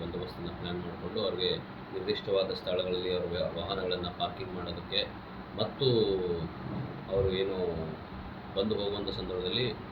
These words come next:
ದರ್ಶನ ಮಾಡ್ಲಿಕ್ಕೆ, ದೇವರ ದರ್ಶನ ಮಾಡಲಿಕ್ಕೆ ಯಾವುದೇ ರೀತಿಯ ಅನಾನುಕೂಲತೆ ಆಗದೇ ಇರೋ ಹಾಗೆ ನಾವು ಪ್ಲ್ಯಾನ್ ಮಾಡ್ಕೊಂಡಿದ್ದೀವಿ. ಇದಕ್ಕೆ ನಮ್ಮ ಏನು ದೇವಸ್ಥಾನದ ಆಡಳಿತ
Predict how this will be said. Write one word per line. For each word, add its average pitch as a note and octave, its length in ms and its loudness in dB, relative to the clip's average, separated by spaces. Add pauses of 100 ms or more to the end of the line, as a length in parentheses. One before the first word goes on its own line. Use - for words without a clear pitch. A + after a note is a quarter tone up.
ದರ್ಶನ A#2 280 2 (140)
ಮಾಡ್ಲಿಕ್ಕೆ, F2+ 340 -2 (120)
ದೇವರ G2 200 4 (100)
ದರ್ಶನ G2 260 -6
ಮಾಡಲಿಕ್ಕೆ F#2 360 0
ಯಾವುದೇ F2+ 300 0
ರೀತಿಯ F2+ 200 -4 (520)
ಅನಾನುಕೂಲತೆ A2 680 2 (100)
ಆಗದೇ G#2+ 200 0
ಇರೋ G#2 160 4
ಹಾಗೆ F#2+ 240 4
ನಾವು F2+ 180 -2
ಪ್ಲ್ಯಾನ್ F2+ 260 -2
ಮಾಡ್ಕೊಂಡಿದ್ದೀವಿ. F2+ 480 -2
ಇದಕ್ಕೆ G2 260 6 (760)
ನಮ್ಮ F#2 160 -6 (960)
ಏನು F#2 140 2 (840)
ದೇವಸ್ಥಾನದ G2+ 580 4
ಆಡಳಿತ F#2 240 0